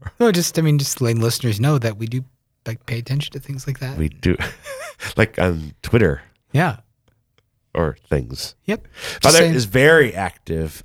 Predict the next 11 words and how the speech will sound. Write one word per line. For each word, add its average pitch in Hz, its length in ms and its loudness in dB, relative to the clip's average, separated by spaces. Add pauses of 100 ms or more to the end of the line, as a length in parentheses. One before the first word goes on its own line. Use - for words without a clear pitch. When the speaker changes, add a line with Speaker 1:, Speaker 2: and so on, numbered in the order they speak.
(120)
Speaker 2:
uh, 78 440 0
on 80 140 -2
Twitter 85 500 0
and 107 460 -2
Facebook, - 720 -8
if - 100 -14
I - 140 -6
Speaker 1:
Yep. 87 180 -2
Speaker 2:
recall. - 320 -10
So, - 160 -2
Speaker 1:
Yerp. 92 220 -2